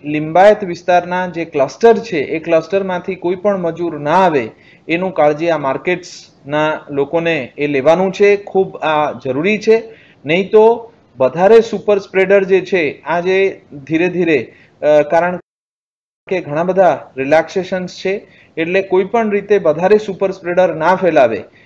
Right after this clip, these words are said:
એની કાળજી લેવી આપણને એ જરૂરી છે. આજ રોજ કતારગામમાં ત્રણ કેસો મળીને કુલ એકસો અઠ્ઠાવન કેસો, ઉધનાના ત્રણ મળીને કુલ એકસો તેત્રીસ કેસો અને અઠવાના આજે ત્રણ કેસો મળીને કુલ ઓગણચાલીસ કેસો,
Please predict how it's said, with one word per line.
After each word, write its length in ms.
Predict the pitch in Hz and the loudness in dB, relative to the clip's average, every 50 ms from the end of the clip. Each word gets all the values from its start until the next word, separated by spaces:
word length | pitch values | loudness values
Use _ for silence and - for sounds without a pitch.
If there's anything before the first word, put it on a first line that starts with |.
| _ _ - | _ _ -4
એની 260 | 160 165 170 180 185 | -4 -2 -2 -2 -6
કાળજી 400 | 175 - 165 143 143 147 156 175 | -2 0 0 0 0 0 -2 -4
લેવી 300 | 165 160 151 156 175 180 | -4 -4 -4 -2 -2 0
આપણને 600 | 160 147 147 - 151 143 147 151 170 208 226 220 - _ | 0 0 0 -2 -4 -4 -4 -6 -6 -6 -8 -12 -12 _
એ 120 | 143 147 139 | -6 -6 -4
જરૂરી 400 | 143 143 127 127 127 127 117 101 | -4 -4 -4 -4 -6 -8 -10 -12
છે. 160 | - - _ _ _ _ _ _ _ _ _ _ _ _ _ _ _ _ _ _ _ _ _ _ _ - | -14 -20 _ _ _ _ _ _ _ _ _ _ _ _ _ _ _ _ _ _ _ _ _ _ _ -2
આજ 240 | 143 156 160 151 | -2 -2 -2 0
રોજ 240 | 185 185 190 196 190 - - _ _ _ _ _ _ _ _ _ | 0 0 0 0 -2 -4 -12 _ _ _ _ _ _ _ _ _
કતારગામમાં 720 | - 147 - 190 185 185 180 185 185 180 180 180 180 180 180 | -2 0 4 4 4 4 4 2 -2 -2 -2 -4 -4 -4 -2
ત્રણ 220 | 180 170 175 175 | -2 -2 -2 -2
કેસો 300 | 175 - 170 165 - 180 | -4 -6 -8 -6 -6 -6
મળીને 380 | 175 170 165 170 175 170 160 147 | -4 -2 -2 -2 -2 -4 -6 -6
કુલ 260 | - - 165 170 165 - | -6 -8 -8 -8 -6 -8
એકસો 240 | 147 147 - - 151 | -8 -8 -4 -2 -2
અઠ્ઠાવન 480 | 135 - - - 160 165 185 190 190 185 | -2 -2 -2 -2 -2 0 0 -2 -4 -4
કેસો, 420 | - 185 180 175 - 208 196 - _ _ _ _ _ _ _ _ _ - | -6 -8 -8 -6 -8 -8 -10 -10 _ _ _ _ _ _ _ _ _ -10
ઉધનાના 540 | 131 139 139 175 180 190 190 190 190 190 | -8 -6 -4 -2 -2 0 0 0 0 -2
ત્રણ 300 | 185 185 - 170 175 175 | -2 -2 0 0 0 0
મળીને 340 | 170 170 165 170 165 175 175 | -2 -4 -4 -4 -4 -4 -8
કુલ 240 | 165 - 175 175 170 | -6 -6 -6 -4 -4
એકસો 260 | 151 147 - - 170 | -6 -6 -6 -8 -8
તેત્રીસ 480 | 165 - 143 127 131 - 202 214 208 - | -6 -6 -8 -8 -6 -6 -6 -6 -6 -6
કેસો 420 | - 156 123 - - 120 113 - _ _ _ - | -6 -6 -6 -6 -10 -12 -12 -14 _ _ _ -12
અને 220 | 143 151 160 175 | -10 -8 -6 -6
અઠવાના 540 | 156 - 139 - - 160 175 180 185 190 190 | -6 -8 -10 -6 -2 -2 0 0 0 -2 -2
આજે 320 | - 143 160 156 151 160 | -2 -4 -4 -4 -4 -6
ત્રણ 300 | 156 160 156 156 156 160 | -6 -4 -4 -2 -2 -4
કેસો 320 | 156 156 151 139 - 160 147 | -4 -8 -8 -8 -8 -8 -8
મળીને 320 | 143 139 139 147 147 151 | -6 -6 -6 -6 -6 -8
કુલ 220 | 147 - 147 143 139 | -10 -10 -10 -10 -8
ઓગણચાલીસ 600 | 127 143 151 165 160 - 170 156 160 147 147 - | -6 -6 -6 -4 -2 -2 0 0 -2 -4 -6 -8
કેસો, 380 | - 139 127 - - 117 - | -8 -8 -8 -8 -12 -16 -16